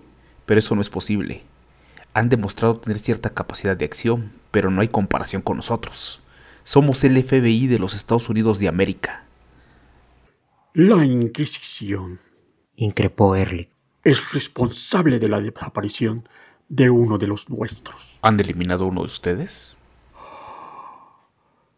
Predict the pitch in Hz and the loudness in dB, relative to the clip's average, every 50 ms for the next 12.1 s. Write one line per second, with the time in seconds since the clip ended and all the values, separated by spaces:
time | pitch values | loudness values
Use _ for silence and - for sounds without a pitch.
0 | _ _ _ _ - - 190 180 151 123 107 101 101 101 101 107 - 104 101 - | _ _ _ _ -2 4 6 8 8 8 6 2 0 -2 -2 -4 -6 -8 -12 -12
1 | - - - - - - - - - - - - - - - _ _ _ _ _ | -12 -16 -16 -16 -16 -16 -16 -14 -14 -14 -14 -16 -18 -20 -20 _ _ _ _ _
2 | _ _ _ _ _ _ _ _ _ _ _ _ _ _ _ _ _ _ _ _ | _ _ _ _ _ _ _ _ _ _ _ _ _ _ _ _ _ _ _ _
3 | _ _ _ _ _ _ - - 98 98 87 - 95 101 104 - - - - - | _ _ _ _ _ _ -8 -4 -4 -4 -2 0 0 0 0 -2 -6 -8 -8 -10
4 | - - - - - _ _ - - _ _ _ _ _ _ _ - - - - | -10 -10 -12 -14 -16 _ _ -20 -20 _ _ _ _ _ _ _ -10 -10 0 2
5 | - - 101 90 - - 92 - - - 92 82 82 87 85 80 76 - - - | 2 2 2 -2 -4 -6 -10 -12 -6 -6 -4 -4 -2 -2 -2 -2 0 -2 -4 -4
6 | - - - - _ _ _ _ _ _ 143 107 98 113 104 85 - - 82 82 | -4 -10 -14 -20 _ _ _ _ _ _ 0 0 2 2 2 2 0 -2 -6 -8
7 | 78 - - _ _ _ _ _ _ _ _ - 139 143 139 139 147 143 151 139 | -10 -12 -16 _ _ _ _ _ _ _ _ 4 6 6 8 8 6 6 6 4
8 | 135 135 127 - - 143 131 127 113 107 101 101 107 101 104 101 - - 110 101 | 4 2 2 2 0 0 0 2 0 0 -2 -2 -4 -4 -4 -6 -6 -4 -4 -4
9 | 104 104 104 - - - _ _ _ _ _ _ _ _ _ _ _ _ _ 110 | -4 -4 -6 -10 -14 -20 _ _ _ _ _ _ _ _ _ _ _ _ _ -2
10 | 98 98 95 - 98 - 98 92 92 98 101 - 98 95 95 95 - - 101 95 | -2 -2 -2 -2 -2 -2 -2 -2 -4 -6 -6 -6 -6 -6 -6 -6 -6 -4 -4 -2
11 | 95 95 95 95 - - - 101 95 98 95 92 - 101 101 - - 110 110 110 | -2 -2 -4 -4 -6 -6 -4 -4 -4 -4 -6 2 2 2 2 2 0 -6 -8 -8
12 | - | -10